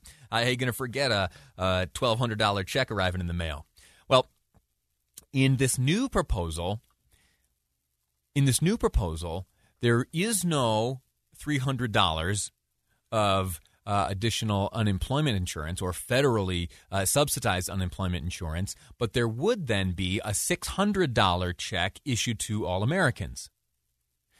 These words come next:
And so the question, and there, there are other issues as well that are still being worked out, in particular how states and localities, uh, will receive funding. Uh, that's all being debated back and forth. But the big headline stuff, uh,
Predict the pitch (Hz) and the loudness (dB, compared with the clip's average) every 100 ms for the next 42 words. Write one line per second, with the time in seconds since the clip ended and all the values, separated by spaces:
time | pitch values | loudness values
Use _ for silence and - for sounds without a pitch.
0 | _ _ - 117 127 117 - 196 - 120 | _ _ -8 -2 0 0 2 0 0 0
1 | 135 135 139 147 127 151 151 139 139 113 | 2 2 4 4 4 2 2 0 0 0
2 | 104 113 104 101 95 - 104 104 95 92 | 0 0 0 -2 -4 -4 -2 0 0 -2
3 | - - 104 104 92 107 92 85 101 101 | -8 -8 0 0 2 2 2 0 -2 -6
4 | - 131 113 98 92 98 98 98 - 113 | -4 -2 0 0 2 4 4 2 -2 -2
5 | 107 104 101 92 90 - 101 98 95 92 | -2 -2 -2 -2 -2 -4 -4 -2 -2 -2
6 | 90 - - _ 95 92 92 85 92 95 | -2 -6 -14 _ -2 2 2 0 0 2
7 | 92 85 90 - 101 90 82 - 95 92 | 2 0 -2 -2 0 0 -2 0 2 4
8 | 95 87 - - 87 82 95 - 98 92 | 2 0 -4 -12 -8 -2 -2 0 0 0
9 | 95 95 87 85 92 85 90 87 90 - | 0 -2 -2 -2 -2 0 -2 0 -2 -2
10 | 95 92 85 - _ _ _ _ _ _ | -2 -2 -4 -12 _ _ _ _ _ _
11 | _ - 104 101 98 107 120 104 123 120 | _ -12 -6 -4 0 2 2 2 0 0
12 | 107 92 87 104 92 - - _ _ 95 | 0 0 -2 0 0 -2 -12 _ _ -4
13 | 92 | 0